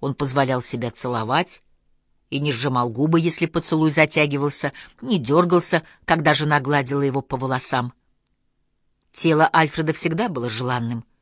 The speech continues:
но с другими аспектами его личности возникали осложнения. Инет заранее страдала, собираясь в больницу, страдала рядом с мужем и еще много часов после визита.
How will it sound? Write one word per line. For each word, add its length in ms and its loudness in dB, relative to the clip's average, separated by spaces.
но 140 -2
с 60 -2
другими 360 -2
аспектами 520 -2
его 120 -4
личности 600 -6
возникали 540 -4
осложнения. 720 -6
Инет 280 0
заранее 420 2
страдала, 460 2
собираясь 480 0
в 60 -8
больницу, 540 0
страдала 600 4
рядом 320 4
с 160 -2
мужем 380 2
и 100 -6
еще 300 0
много 300 -2
часов 400 -4
после 340 -4
визита. 480 -6